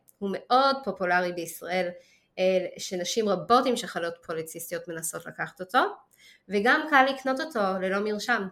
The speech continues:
ובאמת, לצמח הזה יש תכונות מאזנות הורמונליות מדהימות, ואגב, בהערת סוגריים, זה צמח מרפא נפלא ומצוין לנשים שעוברות את גיל המעבר. אבל,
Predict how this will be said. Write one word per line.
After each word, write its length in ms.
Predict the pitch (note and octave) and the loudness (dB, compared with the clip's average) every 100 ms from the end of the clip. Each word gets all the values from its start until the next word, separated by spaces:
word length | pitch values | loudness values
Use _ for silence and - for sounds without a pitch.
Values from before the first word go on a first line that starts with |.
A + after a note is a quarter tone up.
| _ _ _ _ _ _ G#3 | _ _ _ _ _ _ -4
ובאמת, 800 | F3 F#3 G3+ A#3 D#4+ D#4 D#4+ | 0 2 2 2 2 0 -2
לצמח 500 | G3+ G3+ A#3 C#4 D#4 | -6 -2 0 2 0
הזה 140 | G3 G3+ | 0 0
יש 300 | F#3+ G3+ - | 0 -2 -8
תכונות 500 | - F#3+ F#3+ G#3 B3 | -10 -4 -2 -2 -4
מאזנות 580 | A3 F3 D#3+ F#3 G3 - | -2 -4 -2 -4 -4 -4
הורמונליות 800 | F3+ E3+ F3 D#3+ A3+ C#4+ C4+ - | -4 -4 -4 -2 0 0 -4 -8
מדהימות, 760 | F#3 D#3+ F3 E3 F3+ E4 A#4 - _ _ _ _ _ _ _ F3+ | -6 -4 -4 -2 2 2 0 -12 _ _ _ _ _ _ _ -6
ואגב, 720 | G3+ - G#3+ D4+ E4 A#3 G3 | -6 0 4 4 4 2 2
בהערת 360 | F#3 F3+ G#3+ | 2 2 0
סוגריים, 640 | - G3 F#3+ A#3 A#3+ B3 B3+ - _ _ - | -4 -8 -2 0 2 -2 -6 -16 _ _ -10
זה 80 | F#3+ | -8
צמח 400 | - G#3 A#3+ G#3 | -2 -2 -2 -2
מרפא 420 | F#3 G#3+ G#3 G#3 | -4 0 0 0
נפלא 680 | G3+ F#3 - - G3+ A3 A#3 G#3 F#3 | -2 -4 -6 -8 0 4 4 2 -2
ומצוין 580 | F#3 F#3 - F#3 F#3+ A#3 | -6 -6 -8 -4 -2 0
לנשים 420 | G3 F3 - F#3 | -4 -6 -6 -6
שעוברות 440 | - E3+ D#3+ F3 D#3 | -4 -6 -6 -8 -10
את 100 | - | -10
גיל 100 | F3 | -6
המעבר. 500 | E3 D#3+ D#3+ D#3 - - _ _ _ _ - | -4 -4 -2 -4 -6 -12 _ _ _ _ -6
אבל, 320 | G#3+ G#3 D3 | 2 6 6